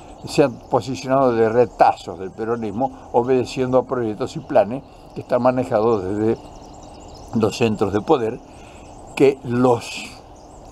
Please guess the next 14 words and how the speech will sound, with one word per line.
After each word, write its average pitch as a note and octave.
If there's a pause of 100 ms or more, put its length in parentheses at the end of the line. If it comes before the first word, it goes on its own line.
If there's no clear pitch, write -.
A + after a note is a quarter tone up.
(340)
insuflan, A2
lo, F2+ (360)
lo, E2+
lo F2+
fogonean B2+ (600)
para B2+
dividir A#2
al F#2
peronismo, A2
como G2
te D#2
lo F2
vengo F#2
explicando. -